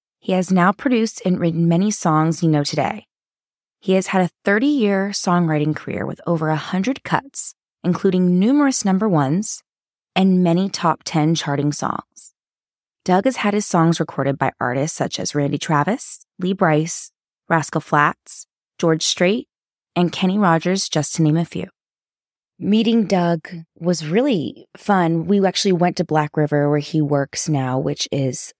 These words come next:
a record label in town in Nashville, where Kelsey Ballerini is signed, and he works in the A and R department. So we went to Black River, which I'm very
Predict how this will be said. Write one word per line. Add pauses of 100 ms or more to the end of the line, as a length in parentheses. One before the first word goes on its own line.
a
record
label
in
town
in
Nashville,
where
Kelsey
Ballerini
is
signed, (580)
and
he
works
in
the
A
and
R
department. (160)
So (260)
we
went
to
Black
River,
which
I'm (120)
very